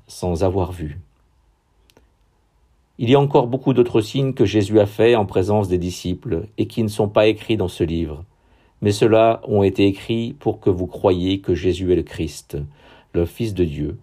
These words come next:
et pour qu'en croyant, vous ayez la vie en son nom.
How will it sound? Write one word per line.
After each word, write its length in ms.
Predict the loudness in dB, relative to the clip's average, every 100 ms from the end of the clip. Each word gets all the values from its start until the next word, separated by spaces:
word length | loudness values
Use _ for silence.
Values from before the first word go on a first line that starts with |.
| _
et 60 | -12
pour 180 | -6 -4
qu'en 200 | -2 -6
croyant, 520 | 0 0 2 -2 -8 -14 _ _ _
vous 220 | -4 0
ayez 360 | 0 0 -4 -4
la 160 | 0 0
vie 260 | 0 -8 -10 _
en 120 | -6
son 220 | -4 -6
nom. 240 | -4 -4